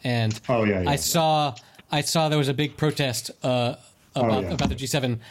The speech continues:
Speaker 1: that was, like, from fifty miles away. They were having a
Speaker 2: Yeah.
Speaker 1: protest. So
Speaker 2: Right.
Speaker 1: why would I go there?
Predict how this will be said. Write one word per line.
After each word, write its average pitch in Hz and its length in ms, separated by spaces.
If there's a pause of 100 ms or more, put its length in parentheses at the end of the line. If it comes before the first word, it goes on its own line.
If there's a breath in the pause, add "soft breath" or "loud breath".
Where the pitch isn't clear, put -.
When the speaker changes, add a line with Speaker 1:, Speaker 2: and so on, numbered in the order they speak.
(160 loud breath)
Speaker 1:
that 160 120
was, 143 160
like, 147 220
from 131 580 (160)
fifty - 260
miles 127 320
away. 101 340
They 113 100
were 110 100
having 107 180
a 104 40
Speaker 2:
Yeah. 101 80
Speaker 1:
protest. 98 340 (240 loud breath)
So 117 340
Speaker 2:
Right. - 220 (100)
Speaker 1:
why 120 320
would 113 160
I 107 120
go 101 120
there? 98 140